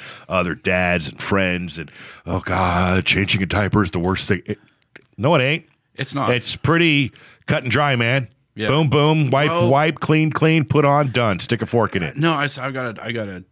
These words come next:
Speaker 2: I got a diaper story.
Speaker 1: Breathe through the mouth.
Speaker 2: I got a, I got a good one.
Speaker 1: Okay, but breathe through the mouth.
Speaker 2: Yes.
Speaker 1: You don't know, smell
Speaker 2: Or,
Speaker 1: that
Speaker 2: or
Speaker 1: way.
Speaker 2: just hold your breath. Just
Speaker 1: That
Speaker 2: don't,
Speaker 1: too.
Speaker 2: yeah, if you
Speaker 1: If you can
Speaker 2: pass
Speaker 1: do it
Speaker 2: out,
Speaker 1: quick
Speaker 2: you pass
Speaker 1: enough.
Speaker 2: out. It, it's, you know, sometimes it's better if you do.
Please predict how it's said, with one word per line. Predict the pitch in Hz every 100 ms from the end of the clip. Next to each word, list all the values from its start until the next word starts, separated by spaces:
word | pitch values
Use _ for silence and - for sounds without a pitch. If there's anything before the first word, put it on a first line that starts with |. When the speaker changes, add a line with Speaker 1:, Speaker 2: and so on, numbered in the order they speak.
| _
Speaker 2:
I | 98
got | 101
a | 95
diaper | 82 80 78
story. | - 85
Speaker 1:
Breathe | 135 160 156
through | 156
the | 180
mouth. | 180 123 151 - - _ - 104 -
Speaker 2:
I | 120 117 131
got | 143 143
a, | 113 107
I |
got | 127 117
a | 98
good | 85
one. | 78 82
Speaker 1:
Okay, | 123 123 139 90
but | 131 104
breathe | 127 151
through | 156
the | 160
mouth. | 180 147
Speaker 2:
Yes. | 107 87 - - -
Speaker 1:
You | 113
don't | 117
know, | 127
smell | 120 160 143
Speaker 2:
Or, |
Speaker 1:
that | 107
Speaker 2:
or | 95
Speaker 1:
way. | 190
Speaker 2:
just | 175 -
hold | 143 139
your | 110
breath. | 95 85 - -
Just | 120
Speaker 1:
That | 147 160
Speaker 2:
don't, | 123 98
Speaker 1:
too. |
Speaker 2:
yeah, | 107 85
if | 107 110
you |
Speaker 1:
If | 120
you |
can |
Speaker 2:
pass | 135
Speaker 1:
do | 151
it | 170
Speaker 2:
out, | 151
Speaker 1:
quick | 139
Speaker 2:
you | 113
pass | 101 -
Speaker 1:
enough. | 87
Speaker 2:
out. | 82 - -
It, | 98 139 -
it's, | 107 - -
you |
know, | 135 123 - - -
sometimes | 127 127 135
it's | 131 120
better | 117 110
if | 110
you |
do. | 98 76